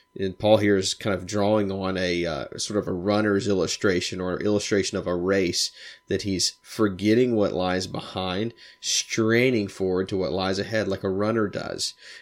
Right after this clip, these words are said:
And he says that he presses on toward the goal for the prize of the upward call of God in Christ Jesus. So this is our perspective, like that of a runner in a race,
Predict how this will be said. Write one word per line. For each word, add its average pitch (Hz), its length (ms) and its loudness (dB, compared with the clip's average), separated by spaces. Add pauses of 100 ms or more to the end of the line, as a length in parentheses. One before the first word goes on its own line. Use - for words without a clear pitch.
And 98 120 -4
he 104 60 0
says 98 320 4
that 101 120 4
he 95 80 2
presses 117 760 2
on 110 460 4
toward 107 340 2
the 113 80 6
goal 113 500 4
for - 280 2
the 120 100 2
prize 104 960 -2 (580)
of 92 200 -8
the 98 240 -2 (180)
upward 120 540 4 (400)
call 104 360 0
of 98 140 -2
God 98 260 0
in 92 100 -4
Christ 95 320 -4
Jesus. 85 280 -2
So 92 220 0 (420)
this 98 420 4
is 120 280 6
our 107 160 4
perspective, - 800 -2
like 98 240 -2
that 101 180 2
of 92 120 -2
a 95 80 0
runner 110 460 2
in 101 100 2
a 101 60 2
race, 98 480 2